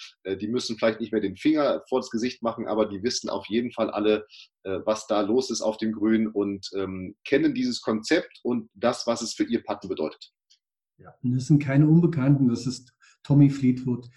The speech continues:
Speaker 2: das ist Eduardo Molinari, das ist Dustin Johnson, da macht es sein Bruder für ihn, Austin, der
Speaker 1: Stimmt,
Speaker 2: steht
Speaker 1: ja,
Speaker 2: immer
Speaker 1: der
Speaker 2: hinten.
Speaker 1: steht da immer, ja, genau. Mhm.
Speaker 2: Ganz genau, also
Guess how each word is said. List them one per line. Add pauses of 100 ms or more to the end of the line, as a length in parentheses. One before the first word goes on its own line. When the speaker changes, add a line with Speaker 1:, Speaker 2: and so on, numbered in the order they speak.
(200)
Speaker 2:
das
ist (100)
Eduardo
Molinari,
das
ist (160)
Dustin
Johnson, (220)
da
macht
es
sein
Bruder
für
ihn,
Austin, (120)
der
Speaker 1:
Stimmt,
Speaker 2:
steht
Speaker 1:
ja,
Speaker 2:
immer
Speaker 1:
der
Speaker 2:
hinten.
Speaker 1:
steht
da
immer,
ja,
genau.
Mhm. (440)
Speaker 2:
Ganz
genau,
also